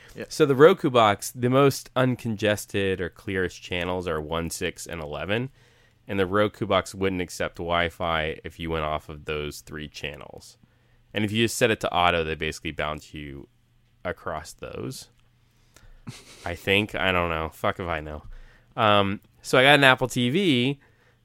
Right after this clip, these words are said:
Speaker 2: s-, because it could go to all the different channels.
Speaker 1: Right.
Speaker 2: And then, uh, and then we got a Fire Stick in the living room.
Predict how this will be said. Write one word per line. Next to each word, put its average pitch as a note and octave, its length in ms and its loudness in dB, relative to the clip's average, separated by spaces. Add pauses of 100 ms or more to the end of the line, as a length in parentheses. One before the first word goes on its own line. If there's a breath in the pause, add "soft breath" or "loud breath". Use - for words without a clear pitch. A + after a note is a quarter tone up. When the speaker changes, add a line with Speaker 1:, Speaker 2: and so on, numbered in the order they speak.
(800)
Speaker 2:
s-, - 260 -10 (200)
because A#2+ 340 -2
it A2+ 60 -2
could A#2+ 180 -4
go A2+ 100 2
to A2 60 2
all G#2+ 160 4
the G2 100 -8
different G2+ 300 -6
channels. G2 680 -8 (380)
Speaker 1:
Right. B2+ 260 -12 (1000 soft breath)
Speaker 2:
And G#2+ 200 0
then, G#2 220 4
uh, F2+ 380 2 (120)
and A2 100 -6
then A2 100 -4
we A2 80 -4
got G#2 160 0
a F#2 240 -2 (240)
Fire G#2+ 500 0
Stick - 640 -4 (600)
in G2 120 -6
the F#2 80 -4
living G#2 380 -2
room. D#2 540 -8